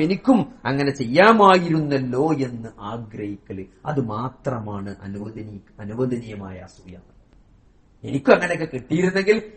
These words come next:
എനിക്കും ചെയ്യാമായിരുന്നു എന്ന് ഉള്ളൊരാഗ്രഹം മാത്രമാണ്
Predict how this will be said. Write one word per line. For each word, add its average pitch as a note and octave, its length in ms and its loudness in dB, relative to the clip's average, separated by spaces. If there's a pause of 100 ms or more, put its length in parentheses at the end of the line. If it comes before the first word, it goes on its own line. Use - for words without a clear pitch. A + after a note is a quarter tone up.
(140)
എനിക്കും A3 400 2
ചെയ്യാമായിരുന്നു B3 1200 6 (240)
എന്ന് F3 320 2 (300)
ഉള്ളൊരാഗ്രഹം C#3+ 960 0
മാത്രമാണ് D#3 960 2